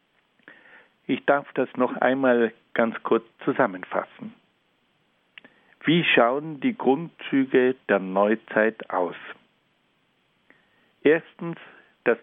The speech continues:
neue Weltbild. Das wird gekennzeichnet durch die kopernikanische Wende und durch das globale Weltbild. Zweitens, das neue Lebensideal,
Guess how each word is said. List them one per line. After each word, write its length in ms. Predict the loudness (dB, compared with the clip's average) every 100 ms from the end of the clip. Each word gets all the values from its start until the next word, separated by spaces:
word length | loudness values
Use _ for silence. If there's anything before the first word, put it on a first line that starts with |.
| -2
neue 380 | 0 2 4
Weltbild. 520 | 2 0 -6 -10 -10 -10 -20 _ _ _ _ _ _ _ _ _ _ _ _ _ _ _ -4
Das 160 | -2 0
wird 200 | 0 -2 -4 -6
gekennzeichnet 1000 | -4 0 0 -2 -2 2 2 0 -2 -2 0
durch 220 | 2 2 0
die 100 | -2
kopernikanische 1400 | 0 0 2 0 0 -2 0 0 0 -4 -2 0 2
Wende 540 | 0 0 0 0 0 -2 _ _ _ _ _ _ -4
und 240 | -4 0
durch 160 | 0 0 0
das 140 | -2 -2
globale 600 | 0 0 2 0 0 0
Weltbild. 520 | 0 -2 _ -14 -14 -14 -20 _ _ _ _ _ _ _ -20 _ -4
Zweitens, 500 | -2 -2 -4 -18 -18 -20 -20 _ _ _ -20 _ _ _ _ _ _
das 160 | -4 -2 -2
neue 320 | 0 4 2
Lebensideal, 1300 | 4 2 4 0 -2 0 2 4 4 4 0 -4 -8